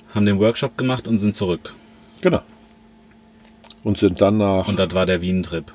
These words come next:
Speaker 2: Das war der Wien-Trip. War ganz cool, hat Spaß gemacht. Und, äh, ja. Dann waren wir kurz noch in
Speaker 1: Grüße gehen raus an alle, die dabei waren.
Speaker 2: Ja, genau. Wenn ihr es hört, ich hoffe, ihr hört es natürlich.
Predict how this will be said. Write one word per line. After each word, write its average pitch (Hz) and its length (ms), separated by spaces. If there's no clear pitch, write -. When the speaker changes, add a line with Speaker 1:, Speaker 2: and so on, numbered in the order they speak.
Speaker 2:
Das 90 180
war 95 140
der 101 160
Wien-Trip. 98 400
War 135 120
ganz 117 260
cool, 190 200
hat - 160
Spaß 123 340
gemacht. 113 460
Und, 101 640
äh, 87 240
ja. 104 140
Dann 117 320
waren 120 200
wir 113 100
kurz - 320
noch 104 260
in 95 300
Speaker 1:
Grüße 123 260
gehen 107 160
raus 101 220
an 95 80
alle, 98 220
die 95 100
dabei 92 300
waren. 85 240
Speaker 2:
Ja, 135 180
genau. 156 360
Wenn 117 160
ihr 107 120
es - 100
hört, 104 180
ich - 140
hoffe, 90 300
ihr 85 160
hört 95 180
es - 100
natürlich. - 460